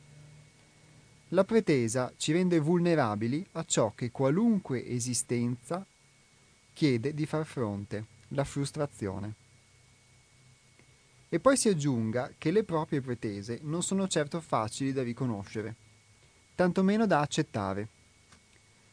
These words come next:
Ogni pretesa sembra in sé un po' sporca e ingiusta. Così le persone hanno bisogno di raffinati percorsi mentali per sostenerla. Uno, qui dà un,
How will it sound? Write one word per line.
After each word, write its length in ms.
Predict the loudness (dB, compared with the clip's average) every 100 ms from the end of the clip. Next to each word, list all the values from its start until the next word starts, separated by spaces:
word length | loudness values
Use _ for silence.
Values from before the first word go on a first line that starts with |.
| _
Ogni 260 | -2 2 2
pretesa 680 | 2 2 4 2 2 0 -2
sembra 360 | -4 0 2 2
in 80 | 2
sé 200 | 2 2
un 200 | 2 2
po' 160 | 2
sporca 600 | 2 0 2 2 0 -4 -4 _
e 140 | -4 -2
ingiusta. 580 | 0 -2 -4 -4 -6 -6 _ _ _ _ _ _ _
Così 240 | 2 4
le 120 | 4 4
persone 480 | 2 2 2 2
hanno 140 | 2 2
bisogno 380 | 0 0 0 0
di 120 | 0
raffinati 540 | -2 0 0 0 -2
percorsi 480 | -2 -4 -2 -4 -2
mentali 500 | -4 -2 0 0 0
per 140 | -6
sostenerla. 640 | -10 -10 -8 -8 -8 -8 -10 _ _ _ _ _ _ _ _ _ -2
Uno, 440 | 2 4 4 0 -8 _ -18 -18 -20 -20 -20 _ -20 _ _ _ _ _
qui 160 | -6 0
dà 240 | 2 0 -4
un, 540 | -4 -2 -2 -4 -8